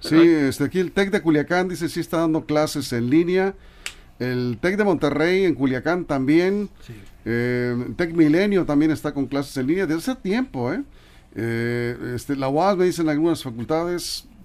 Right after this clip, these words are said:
Speaker 1: vamos a ver, yo creo que sí.
Speaker 3: Y no perdonaron exámenes, ¿eh? Si te tocaba examen, examen tenías.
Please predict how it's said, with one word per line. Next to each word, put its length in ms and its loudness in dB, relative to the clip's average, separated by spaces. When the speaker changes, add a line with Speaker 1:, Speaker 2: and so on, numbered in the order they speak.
Speaker 1:
vamos 340 -4
a 60 -6
ver, 220 -6
yo 120 -6
creo 160 -6
que 120 -10
sí. 480 0
Speaker 3:
Y 60 -12
no 160 -8
perdonaron 480 -6
exámenes, 580 -6
¿eh? 80 -10
Si 140 -10
te 120 -10
tocaba 300 -6
examen, 400 -2
examen 440 -6
tenías. 360 -10